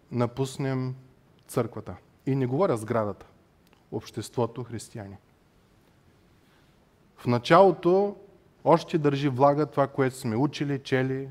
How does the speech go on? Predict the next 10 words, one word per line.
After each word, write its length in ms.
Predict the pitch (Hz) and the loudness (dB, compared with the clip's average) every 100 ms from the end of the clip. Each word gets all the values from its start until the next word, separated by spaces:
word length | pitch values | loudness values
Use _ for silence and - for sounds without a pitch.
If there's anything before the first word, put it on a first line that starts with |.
| 131 | -10
изучавали, 600 | 110 107 127 127 123 120 | -10 -4 0 2 0 -2
молили 440 | 110 120 120 123 | 0 0 0 -4
сме. 280 | 120 127 120 - _ _ _ _ _ _ _ _ _ _ _ _ _ _ _ _ | -8 -12 -14 -18 _ _ _ _ _ _ _ _ _ _ _ _ _ _ _ _
Но 160 | 123 127 | 0 0
след 200 | 127 131 | 0 0
няколко 480 | 143 170 202 196 170 | 2 2 0 -4 -2
месеца 680 | 139 120 - - 123 131 170 - _ _ _ _ _ _ _ _ _ | -2 -2 -6 -8 -4 -4 -6 -12 _ _ _ _ _ _ _ _ _
започваме 760 | 117 123 120 151 151 147 147 151 | -2 -2 2 2 2 -2 0 0
да 360 | 135 135 135 131 - | 2 2 2 -4 -6
изкукваме. 920 | 139 127 - - 165 - 117 101 95 | -6 -6 -10 -10 -10 -6 -6 -6 -8